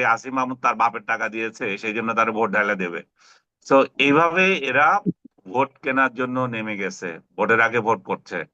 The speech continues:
এবং এই যে আস-, এই যে, আহ, এনসিপির প্রধান যে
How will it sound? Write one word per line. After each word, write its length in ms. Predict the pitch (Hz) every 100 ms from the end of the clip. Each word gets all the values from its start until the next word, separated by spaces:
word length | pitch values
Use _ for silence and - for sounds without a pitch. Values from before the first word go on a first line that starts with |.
| _ - - _ -
এবং 240 | 104 135 147 - -
এই 140 | 110
যে 120 | 104 110 107 -
আস-, 280 | 107 123 107
এই 220 | 113 110
যে, 160 | 113 113 110 - _ -
আহ, 320 | 95 - - 107 107
এনসিপির 640 | 117 123 143 123 135 131 95 -
প্রধান 420 | 131 127 147 143
যে 120 | 123